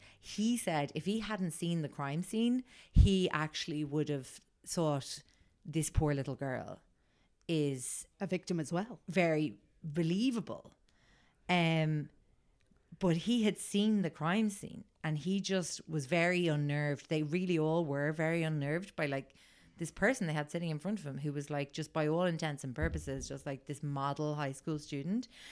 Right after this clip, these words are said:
Speaker 1: And, um, then he said, um,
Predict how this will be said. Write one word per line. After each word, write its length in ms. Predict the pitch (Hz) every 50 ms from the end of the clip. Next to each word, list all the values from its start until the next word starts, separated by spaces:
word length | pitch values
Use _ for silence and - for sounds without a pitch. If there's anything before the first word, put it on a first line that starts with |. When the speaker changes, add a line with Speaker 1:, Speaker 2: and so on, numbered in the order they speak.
| - - - - - _ -
Speaker 1:
And, 340 | 180 170 165 165 165 160 165
um, 440 | 165 156 156 156 151 151 156 156 151 - _ _ - - - - - _ _ _ _ _ -
then 420 | 190 190 190 190 196 196 196 196
he 280 | 196 - - - 196 196
said, 540 | 185 - - 196 180 175 175 170 165 160 - - - -
um, 500 | 175 165 165 165 160 156 156 156 151 139